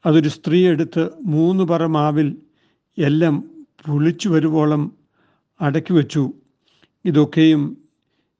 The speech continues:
യേശു പുരുഷാരത്തോട് ഉപമകളായി പറഞ്ഞു. ഉപമ കൂടാതെ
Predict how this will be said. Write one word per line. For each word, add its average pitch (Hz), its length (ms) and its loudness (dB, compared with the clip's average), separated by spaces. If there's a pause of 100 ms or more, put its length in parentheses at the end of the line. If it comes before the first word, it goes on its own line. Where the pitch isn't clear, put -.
(120)
യേശു 156 540 0
പുരുഷാരത്തോട് 151 840 0 (680)
ഉപമകളായി 156 680 2
പറഞ്ഞു. 139 460 -4 (840)
ഉപമ 160 340 2
കൂടാതെ 147 600 -2